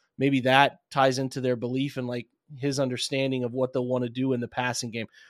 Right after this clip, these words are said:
A lot to be determined there. That's a really good question. And another one that, again,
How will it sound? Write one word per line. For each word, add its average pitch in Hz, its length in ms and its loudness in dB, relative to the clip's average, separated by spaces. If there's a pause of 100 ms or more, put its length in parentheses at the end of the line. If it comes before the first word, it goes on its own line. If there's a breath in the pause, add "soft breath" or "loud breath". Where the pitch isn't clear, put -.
(180 soft breath)
A 147 80 8
lot 175 260 10
to 254 60 0
be 240 100 4
determined 226 440 6
there. 110 220 2
That's 160 240 6
a 190 60 8
really 170 280 8
good 180 220 4
question. 147 460 4
And 143 120 0
another 165 320 6
one 147 240 2
that, 143 160 -2
again, 175 460 6